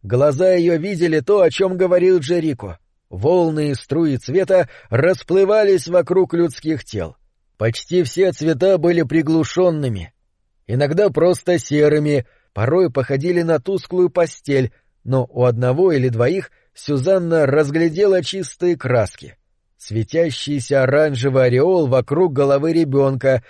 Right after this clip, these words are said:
восседавшего на шее отца, и павлинью расцветку девушки,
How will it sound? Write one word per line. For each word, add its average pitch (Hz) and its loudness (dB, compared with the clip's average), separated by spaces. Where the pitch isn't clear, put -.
восседавшего 135 -2
на 135 0
шее 135 0
отца, 131 -2
и 113 -6
павлинью 156 0
расцветку 156 -2
девушки, 147 0